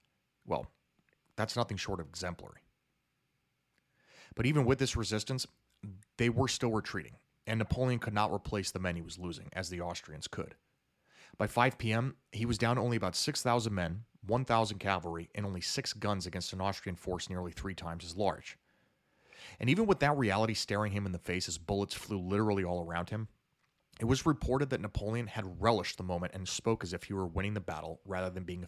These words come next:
few advances away from complete annihilation. That was Napoleon.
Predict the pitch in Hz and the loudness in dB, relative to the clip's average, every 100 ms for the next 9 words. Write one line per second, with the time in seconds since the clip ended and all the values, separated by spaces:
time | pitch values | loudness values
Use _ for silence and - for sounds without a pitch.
0 | - 107 98 90 90 - 85 78 78 92 | -6 -4 -4 -4 -6 -6 -8 -8 -10 -10
1 | 90 98 - 90 80 73 76 87 104 - | -10 -4 -4 -4 -8 -10 -8 0 0 0
2 | - - _ _ _ _ _ _ _ _ | -8 -20 _ _ _ _ _ _ _ _
3 | _ _ _ _ _ _ _ - _ _ | _ _ _ _ _ _ _ -20 _ _
4 | _ - 131 170 151 151 151 85 | _ 6 6 8 4 2 2 0